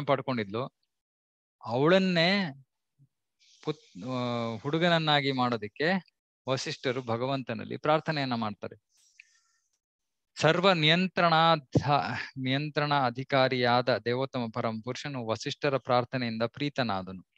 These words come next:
ಋಷಿ ಇಚ್ಛಿಸಿದಂತೆ ಅನುಗ್ರಹಿಸಿದನು. ಹೀಗೆ ಇಳಾ ಒಬ್ಬ ಸುಂದರ ತರುಣ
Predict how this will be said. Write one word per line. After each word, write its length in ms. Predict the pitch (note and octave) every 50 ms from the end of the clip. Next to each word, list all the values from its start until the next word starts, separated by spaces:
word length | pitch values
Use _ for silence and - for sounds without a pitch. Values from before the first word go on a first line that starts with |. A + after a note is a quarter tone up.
| _ _ _ _ _ _ _ _ A#2
ಋಷಿ 260 | C3+ C3+ - - D#3+
ಇಚ್ಛಿಸಿದಂತೆ 680 | C#3 B2+ - D3 C3 - C#3 A#2+ A#2 A2+ A#2 A2+ D#3+ D#3
ಅನುಗ್ರಹಿಸಿದನು. 840 | B2 G#2 A#2 C3 C#3+ C3+ - B2 A2+ A2+ A2+ - A2+ G#2+ G#2+ G2+ G2+
ಹೀಗೆ 440 | G2+ A#2 C#3+ C#3+ D#3 D3 B2 B2 B2+
ಇಳಾ 360 | C3 C#3+ D#3 E3+ E3+ E3 A#2
ಒಬ್ಬ 360 | E2+ G2+ A#2+ B2 A#2+ C#3 D3+
ಸುಂದರ 520 | D3 - E3 E3+ E3+ E3 C#3+ C3 B2 C3
ತರುಣ 360 | C3+ - - C3+ C#3 D3+ C#3+